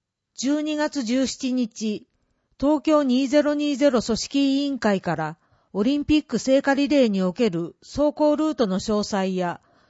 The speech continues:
区間ごとの出発、到着予定地などが公表されました。聖火リレーは、三月二十六日に、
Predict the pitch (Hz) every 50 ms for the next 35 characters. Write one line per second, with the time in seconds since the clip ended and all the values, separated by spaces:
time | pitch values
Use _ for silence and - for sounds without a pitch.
0 | _ _ - - - - 277 285 294 302 320 320 - 277 208 190 190 - - 196
1 | 175 - - 220 208 - - 202 208 196 - - _ _ _ _ _ _ _ -
2 | 262 285 294 - 302 294 - 269 247 226 214 - 285 285 285 - 254 233 226 220
3 | 190 202 170 180 175 - 202 214 220 220 208 226 220 214 - 220 202 202 190 185
4 | 185 180 - - - 151 139 - _ _ _ _ _ _ _ _ _ _ _ _
5 | _ _ _ _ _ _ _ _ _ _ - 285 311 311 - 311 311 285 302 302
6 | 277 262 220 202 185 175 165 160 160 - _ _ _ _ _ _ _ - - 311
7 | 320 330 330 320 285 - - 220 220 247 285 247 240 240 214 190 196 180 - 247
8 | 233 233 226 220 226 233 202 170 160 165 151 -